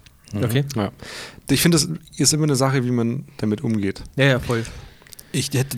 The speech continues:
Speaker 1: ich würde die Frage noch gern erweitern, darum geht's mir, wenn man so etwas sagt wie, „Das war, ist jetzt scheiße gelaufen und da bestelle ich nie wieder“,
Speaker 3: Ja.
Speaker 1: ob, ob ihr euch dann auch dran haltet.
Speaker 3: Nein.
Speaker 1: Oder ob dann nach einem halben Jahr so,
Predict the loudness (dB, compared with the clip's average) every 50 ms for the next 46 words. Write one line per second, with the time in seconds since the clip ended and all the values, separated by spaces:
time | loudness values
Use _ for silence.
0 | -4 -2 -2 -2 0 2 2 2 4 2 0 0 0 0 2 2 2 2 2 0
1 | 0 -2 -4 -8 _ -4 0 2 2 2 2 2 2 2 2 2 2 2 2 2
2 | 2 2 2 0 0 0 0 0 0 0 0 -2 0 2 2 4 4 2 2 2
3 | 0 0 0 -2 0 0 2 2 2 2 2 0 0 0 0 0 0 -2 -10 -20
4 | _ _ -20 -20 _ _ -8 -2 0 2 2 4 4 4 2 2 2 0 -2 0
5 | 2 4 4 4 4 4 4 6 6 4 4 4 4 4 4 4 4 2 2 2
6 | 2 2 2 2 2 4 4 4 4 4 4 4 4 6 6 6 6 6 6 4
7 | 4 2 0 0 0 0 -2 -2 -4 -4 -6 _ -20 -12 _ -6 -4 -2 0 2
8 | 2 2 0 -2 -2 -4 -2 -4 -4 -4 -2 -2 0 2 0 0 -2 -4 -2 0
9 | 2 2 4 4 2 2 2 4 4 4 4 4 2 2 2 4 4 4 4 4
10 | 4 6 6 6 4 4 2